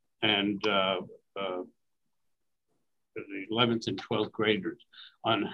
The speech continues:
how to become entrepreneurs. And it's, uh, really very successful. But, you know, five hundred schools is gonna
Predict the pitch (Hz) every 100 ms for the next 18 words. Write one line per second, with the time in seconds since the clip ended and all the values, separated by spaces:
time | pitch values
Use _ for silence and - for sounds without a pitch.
0 | - 143 135 120 135 123 120 113 110 -
1 | 107 127 120 - - 107 101 101 - 110
2 | 107 117 - - 143 185 147 117 117 110
3 | 131 147 143 - - - 165 - - -
4 | - - - - - - 120 - 165 117
5 | - 165 170 135 139 123 107 - 151 143
6 | 139 120 113 - 117